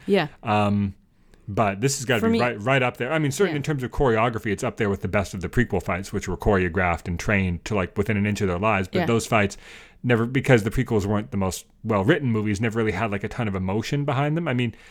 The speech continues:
Speaker 2: you
Speaker 1: Yeah.
Speaker 2: could say, like, the, the Anakin versus Obi-Wan duel at the end of episode three,
Speaker 1: I was
Speaker 2: because you kind of,
Speaker 1: yeah.
Speaker 2: you're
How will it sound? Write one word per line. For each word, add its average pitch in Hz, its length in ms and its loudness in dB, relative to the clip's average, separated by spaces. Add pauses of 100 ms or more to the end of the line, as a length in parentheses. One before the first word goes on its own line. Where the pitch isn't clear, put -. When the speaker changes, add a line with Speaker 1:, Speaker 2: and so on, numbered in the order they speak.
(140)
Speaker 2:
you 233 120 0
Speaker 1:
Yeah. 214 80 2
Speaker 2:
could 202 80 0
say, 190 200 4
like, 147 200 4
the, 131 300 2
the 117 320 -2 (260)
Anakin 135 320 2
versus 101 260 -2
Obi-Wan 101 440 2
duel 98 240 -2
at 87 100 -6
the 110 100 0
end 98 100 0
of 92 80 -2
episode 95 380 -4
three, 104 200 -2 (160)
Speaker 1:
I - 40 0
was 220 100 4
Speaker 2:
because - 120 -2
you - 60 -6
kind - 220 4
of, 156 120 0
Speaker 1:
yeah. 113 120 -2
Speaker 2:
you're - 80 -10